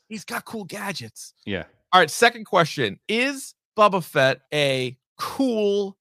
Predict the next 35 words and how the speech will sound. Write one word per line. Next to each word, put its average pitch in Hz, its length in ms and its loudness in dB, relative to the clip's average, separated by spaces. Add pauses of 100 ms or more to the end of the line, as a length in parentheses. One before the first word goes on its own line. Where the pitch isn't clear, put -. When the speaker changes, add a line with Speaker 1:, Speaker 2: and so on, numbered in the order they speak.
(100)
Speaker 1:
Star 175 340 2
Wars 151 260 -2
character? 95 600 -8
Speaker 2:
Yes, 156 400 -2
I 127 120 6
think 196 260 -4
there's 156 300 2
still 147 320 -2
enough 131 300 -2
cool 131 420 -6 (100)
in 110 220 -6
there. 82 300 -14 (200)
Speaker 1:
Ugh. 156 760 -12
Speaker 2:
I 120 260 2
think 175 280 -4
they 151 120 0
did, 135 200 -2
I 123 180 0
think 127 200 -4
Robert 135 240 2
Rodriguez 123 400 -2
did 131 160 -2
him 127 80 -2
a - 20 -2
little 120 160 -4
dirty. 135 560 -4
I 113 100 -10
think 131 280 -8
they 120 140 -4
made 120 260 0
him 123 140 -2
a 117 40 -4
little 120 240 -6
too 110 200 -12
soft 127 640 -4